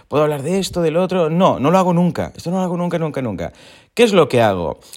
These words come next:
Más que buscarlos de una forma activa, tengo el chip en la cabeza para encontrarlos o detectarlos de forma pasiva. Es decir, yo no estoy pensando en temas, sino que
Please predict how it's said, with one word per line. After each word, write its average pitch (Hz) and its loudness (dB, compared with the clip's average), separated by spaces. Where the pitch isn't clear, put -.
Más 196 0
que 247 2
buscarlos 143 0
de 135 0
una 131 0
forma 120 -2
activa, 165 -4
tengo 196 6
el 135 2
chip 185 0
en 139 4
la 131 2
cabeza 156 -2
para 170 2
encontrarlos 156 0
o 135 2
detectarlos 156 0
de 131 -10
forma 151 -2
pasiva. 95 -8
Es 131 -8
decir, 147 -2
yo 170 0
no 190 0
estoy 175 -2
pensando 127 0
en 110 -2
temas, 170 -2
sino 170 0
que 147 2